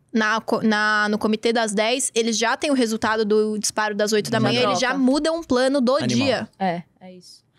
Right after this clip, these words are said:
Speaker 2: Animal.
Speaker 3: E aí, beleza, a gente tava num, num comitê desse, aí o, um dos donos da Vitrio vira e fala assim, "Ah, é, a Vitrio era uma empresa parceira da Empíricos em termos publicitários, então a, a, a Empíricos ajudava a Vitrio a distribuir seus produtos e seus serviços e et cetera."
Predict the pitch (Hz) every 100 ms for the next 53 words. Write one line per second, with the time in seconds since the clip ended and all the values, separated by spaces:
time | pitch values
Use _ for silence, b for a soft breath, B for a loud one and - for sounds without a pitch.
0 | B 135 156 180 123 139 285 285 285 311
1 | 330 349 320 285 277 285 - 269 277 269
2 | 254 254 240 226 247 254 247 254 262 262
3 | 240 262 294 359 - 330 277 294 311 294
4 | 277 262 269 269 269 214 247 254 262 247
5 | 254 285 254 269 277 262 269 - 269 247
6 | 254 311 311 - b b b - 208 202
7 | 196 190 240 254 285 262 254 262 254 247
8 | 233 254 254 254 - 240 240 233 247 233
9 | 247 262 262 254 - - - 180 220 247
10 | 240 240 269 240 254 254 262 202 202 196
11 | 208 214 196 202 180 196 202 220 226 226
12 | 226 220 214 226 262 240 226 220 226 226
13 | 247 220 214 214 226 220 - 220 190 214
14 | 226 185 202 202 202 214 202 208 214 226
15 | 233 302 330